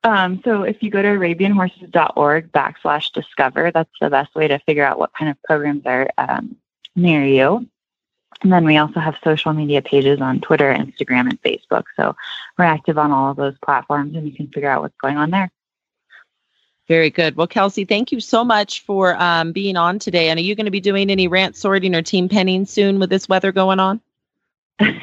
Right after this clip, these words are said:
Speaker 1: Yeah, we show in all kinds of weather. So <laughs>
Speaker 2: Very good. Well, I love it. You, I, I just live, um, really just, just up the road from you on I seventy in Southeast Aurora. So, you know, say
Speaker 1: Nice.
Speaker 2: hi as you drive down on I seventy.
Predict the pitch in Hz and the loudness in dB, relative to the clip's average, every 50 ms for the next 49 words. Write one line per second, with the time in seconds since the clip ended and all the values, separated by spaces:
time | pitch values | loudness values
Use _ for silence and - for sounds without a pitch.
0 | 240 - - - 240 - 262 - - - - - _ 214 202 196 190 - 190 208 | -2 0 0 0 0 -2 -2 -6 -10 -12 -14 -8 _ 0 0 0 0 -2 -2 -4
1 | 233 214 - - 220 208 202 196 185 180 175 - - 190 190 185 - 180 175 170 | -4 -2 0 0 2 2 2 0 -4 -6 -6 -4 -2 -2 -2 -2 -4 -4 -4 -4
2 | 156 156 147 139 143 - - 160 165 - _ 175 170 160 180 - - _ - - | -6 -6 -4 -4 -6 -6 -8 -12 -14 -12 _ -10 -8 -8 -10 -14 -16 _ -6 -2
3 | - - - 254 254 - - _ - 185 208 240 185 185 - 190 165 170 160 - | -2 0 2 2 2 2 0 _ 0 2 2 4 2 2 2 0 0 2 0 -2
4 | 170 - _ _ _ - - 277 - - - - 156 156 151 143 139 98 170 185 | -4 -4 _ _ _ -6 -6 -6 -6 -6 -8 -2 0 2 4 4 4 4 4 2
5 | 202 196 180 175 165 160 156 - 165 175 180 180 156 151 180 185 - 202 220 208 | 2 2 0 2 2 0 0 0 -2 -2 -2 0 0 0 0 0 0 -2 -2 -2
6 | 247 247 - 214 208 208 202 202 196 175 - - - 160 156 151 151 151 156 160 | -6 -6 -4 -4 -2 0 0 0 -2 -4 -4 -2 0 0 0 0 -2 -4 -6 -10
7 | 165 - - - - _ _ _ _ - 190 226 226 208 190 180 160 143 160 156 | -12 -14 -18 -20 -20 _ _ _ _ -2 0 2 2 4 2 0 0 -2 -4 -6
8 | - - _ _ _ _ _ _ _ - - 143 - 160 147 - - 160 - _ | -6 -10 _ _ _ _ _ _ _ -20 -20 -14 -14 -14 -10 -4 -4 -4 -4 _
9 | - 147 147 147 143 151 143 - - 143 151 147 143 139 135 131 131 131 143 - | -4 -2 0 0 0 0 0 -4 -4 -2 -2 0 0 0 0 0 0 -2 -2 -2
10 | - 156 147 135 147 139 135 127 131 143 - 143 131 139 - 135 131 - 151 127 | -2 -2 -2 -2 -2 -2 -2 -4 -4 -2 -2 -2 -2 -2 -4 -6 -6 -8 -6 -2
11 | 139 139 131 127 127 147 - - 160 139 131 131 139 156 165 143 135 123 131 135 | 0 2 2 2 2 0 -2 -2 0 0 0 -2 -2 -4 -4 -2 -2 -4 -6 -8
12 | - - 180 170 - 180 180 196 185 165 156 160 165 151 160 156 - 156 147 147 | -10 -8 -4 -2 0 0 0 2 0 0 0 0 -2 -2 -4 -4 -2 0 -2 -2
13 | 143 - 143 139 139 139 139 135 131 123 135 - - 127 104 113 113 - | -2 -2 -4 -4 -2 -2 -2 -4 -4 -4 -6 -8 -8 -10 -10 -10 -12 -14